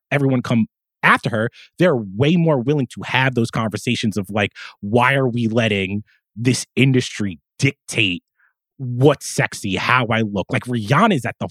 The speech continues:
forefront of being like, "Fuck y'all, I'm going to be who I wanna be. I'm going to be as sexy as I wanna be. My, I'm gonna shape my body the way I want it to be." And is the N F L a place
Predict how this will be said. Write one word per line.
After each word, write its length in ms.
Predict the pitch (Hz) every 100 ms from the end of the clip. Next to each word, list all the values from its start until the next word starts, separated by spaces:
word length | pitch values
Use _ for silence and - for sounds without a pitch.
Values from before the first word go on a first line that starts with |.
| -
forefront 440 | 139 143 - 107
of 120 | 95 101
being 240 | 107 104
like, 180 | 85 - _ _
"Fuck 460 | - 120 156 -
y'all, 400 | 127 92 90 92 - - _
I'm 180 | 117 123
going 220 | 123 123
to 100 | 110
be 140 | 98 104
who 240 | - 101 -
I 220 | 98 101
wanna 280 | 104 101 92
be. 300 | 85 95 90
I'm 120 | 92
going 180 | 98 98
to 80 | -
be 100 | 85
as 80 | -
sexy 420 | - 156 - 156
as 100 | 143
I 80 | 143
wanna 240 | 143 143
be. 320 | 143 143 135 - - -
My, 140 | 92 95 -
I'm 120 | 123
gonna 240 | 110 107 98 _
shape 200 | - 113
my 140 | 90 76 139
body 260 | 147 151
the 80 | 151
way 120 | 139
I 100 | 131
want 240 | 131 127 120
it 60 |
to 100 | 135
be." 260 | 123 123 120 - - -
And 240 | 160 127 - _ _ _ _ _ _ _ _ _ _ _
is 280 | - 240 214
the 100 | 202 -
N 160 | 147 156
F 200 | 147 -
L 220 | 139 131
a 60 | 104
place 640 | - 123 107 90 -